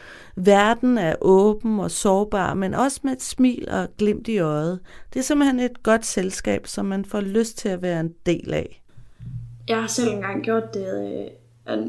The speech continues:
Speaker 2: noget yngre, men med en fyr, øh, som også var sød. Og, og vi har ikke, så gamle var vi ikke, vi gik i folkeskolen, men vi snakker om kropsbehåring. Og så lige pludselig spørger han mig, hvad jeg synes om slips.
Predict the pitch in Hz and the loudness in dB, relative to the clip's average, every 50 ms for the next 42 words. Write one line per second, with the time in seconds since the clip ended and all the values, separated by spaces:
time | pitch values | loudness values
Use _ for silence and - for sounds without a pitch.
0 | - - - 233 226 240 254 269 277 277 262 - 233 233 240 254 247 233 220 214 | -6 -6 -2 2 4 6 6 8 6 6 4 2 0 -2 -2 -2 -2 -2 -2 -2
1 | 208 202 202 208 208 208 202 208 233 - - 269 262 240 220 226 - - - - | -6 -8 -8 -8 -8 -8 -8 -8 -8 -4 -2 0 0 2 0 -2 -4 -8 -8 -6
2 | - 202 208 220 - - - - 214 - - - - - 214 - - - 208 233 | -6 -4 -4 -6 -6 -8 -8 -10 -10 -12 -14 -10 -6 -4 -4 -2 0 0 0 0
3 | - - - - 233 233 226 220 - - 262 240 220 226 - - - - - - | -2 -4 -8 -6 -6 -4 -4 -2 -2 0 0 0 -2 -4 -8 -14 -20 -20 -20 -20
4 | - - - - - _ _ - - 240 226 - - - - - 190 202 214 196 | -20 -20 -20 -20 -20 _ _ -4 -4 -4 -4 -6 -10 -10 -8 -6 -4 -2 -2 -2
5 | 180 - - - - - - - - - 220 202 196 208 214 220 202 190 190 196 | -2 -4 -6 -10 -18 -18 -10 -6 -4 -2 0 2 0 0 2 0 0 0 0 0
6 | 220 233 202 202 202 226 208 208 - - 226 220 233 254 247 233 214 208 202 202 | -2 -2 -2 -4 -4 -4 -8 -8 -4 0 0 0 0 0 -2 -6 -8 -10 -10 -8
7 | 202 202 202 208 240 240 240 - _ _ _ _ _ _ _ _ - - - - | -8 -8 -8 -8 -8 -10 -10 -14 _ _ _ _ _ _ _ _ -18 -16 -8 -4
8 | 247 240 247 233 208 208 214 233 240 - 294 320 311 - 294 262 233 - 196 165 | -2 0 2 2 2 2 2 0 2 2 2 2 2 2 0 0 0 0 -2 -4
9 | 180 202 - - - - - - - - - - - - - - 262 262 302 277 | -6 -8 -12 -18 -20 -14 -12 -12 -12 -12 -14 -14 -14 -10 -4 -2 0 0 4 4
10 | 294 302 294 285 285 262 - 240 - - - 294 285 - 208 208 208 202 180 180 | 6 4 4 4 0 -2 0 2 2 2 4 4 4 4 4 2 -2 -2 -4 -4
11 | 185 185 190 185 185 202 202 - - 226 214 214 202 165 - - 220 - - - | -4 -4 -2 -2 -2 0 0 0 0 -2 -4 -4 -4 -4 -2 -2 0 0 0 2
12 | 302 339 330 330 - - - - | 2 2 0 0 -2 -4 -4 -6